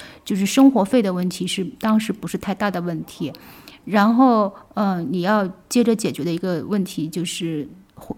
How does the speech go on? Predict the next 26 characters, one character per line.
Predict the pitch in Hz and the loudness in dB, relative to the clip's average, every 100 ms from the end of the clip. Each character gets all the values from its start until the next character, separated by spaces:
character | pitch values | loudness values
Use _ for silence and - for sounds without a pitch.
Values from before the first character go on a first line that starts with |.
| - | -2
语 | 202 | 0
言 | 165 156 | 2 0
的 | 190 208 | 0 0
问 | 196 | -2
题， | 170 - 139 147 - - | -4 -6 -8 -8 -14 -6
所 | - | 0
以 | 226 214 160 - - | 2 2 0 -6 -8
我 | - 220 | 4 6
没 | 254 | 8
有 | 285 | 6
去 | 277 | 4
进， | 254 277 254 226 | 4 6 6 6
进 | 269 240 | 6 6
一 | |
个 | 226 | 4
语 | 220 160 | 2 0
言 | 147 170 | -2 -2
学 | - - | -4 -6
校 | 165 226 190 | -2 0 0
去 | 196 190 | 0 -4
学 | - 156 | -4 -6
习， | - 180 | -6 -4
因 | 170 208 | -4 0
为 | 214 | 2
那 | 214 | 0
个， | 202 185 170 | 0 -2 -2